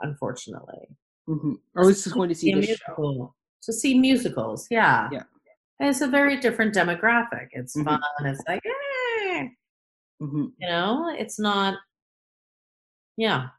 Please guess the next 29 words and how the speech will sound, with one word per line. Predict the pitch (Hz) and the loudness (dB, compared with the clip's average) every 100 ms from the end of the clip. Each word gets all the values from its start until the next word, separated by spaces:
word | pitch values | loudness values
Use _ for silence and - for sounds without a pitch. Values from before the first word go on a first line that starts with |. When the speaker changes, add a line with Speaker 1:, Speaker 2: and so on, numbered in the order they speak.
| _ _ _ _ - | _ _ _ _ -8
Speaker 2:
Yeah. | 143 143 | -4 -2
Speaker 1:
So, | 359 523 | -2 -2
no, | 262 165 131 _ _ _ _ _ - | -2 -2 -4 _ _ _ _ _ -2
I | 214 220 | 0 4
don't | 220 202 190 | 2 2 -4
think | 127 | -6
so. | - - - 143 _ _ _ _ _ - | -6 -12 -12 -18 _ _ _ _ _ -6
Even | 247 247 226 | 0 2 4
though | 220 214 214 214 - | 4 4 2 -4 -4
I | 196 196 | -2 0
know | 190 190 | 0 0
it | 185 - | -2 -4
will. | 214 - - _ _ _ - | -4 -6 -12 _ _ _ -2
I | 165 165 | 2 2
Speaker 2:
Yeah. | 165 - | 2 -4
Speaker 1:
think | 185 185 _ _ _ _ - | -8 -8 _ _ _ _ -2
it's | 196 214 | -2 2
an | 214 | 0
interesting | 208 185 - 185 190 - | 0 -4 -4 -4 -4 -4
piece | 156 - | -6 -4
to | 135 | -8
study. | - - 123 - 381 466 - - | -8 -4 -2 -2 -6 -10 -14 -8
I | 151 | -2
don't | 151 147 | 0 -2
think | 147 143 | -4 -2
it's | 151 151 | -2 -2
Speaker 2:
Mm-hmm. | - _ _ _ _ - - - _ _ _ _ _ - _ _ _ _ _ _ _ - - _ - | -6 _ _ _ _ -16 -16 -16 _ _ _ _ _ -20 _ _ _ _ _ _ _ -20 -20 _ -12
Speaker 1:
No. | 175 151 _ _ _ _ - - - | -10 -10 _ _ _ _ -8 -6 4
Speaker 2:
Think, | 208 - - | 4 4 -10